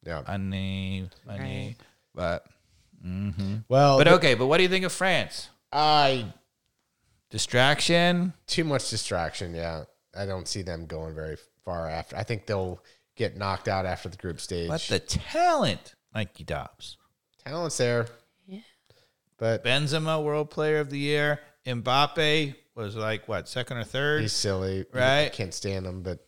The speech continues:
Speaker 2: Yeah, I mean, they've got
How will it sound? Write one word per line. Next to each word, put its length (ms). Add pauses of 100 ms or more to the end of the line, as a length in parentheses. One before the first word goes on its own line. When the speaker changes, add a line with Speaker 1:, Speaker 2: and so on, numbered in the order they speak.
(1300)
Speaker 2:
Yeah, 400
I 60
mean, 240
they've 180
got 400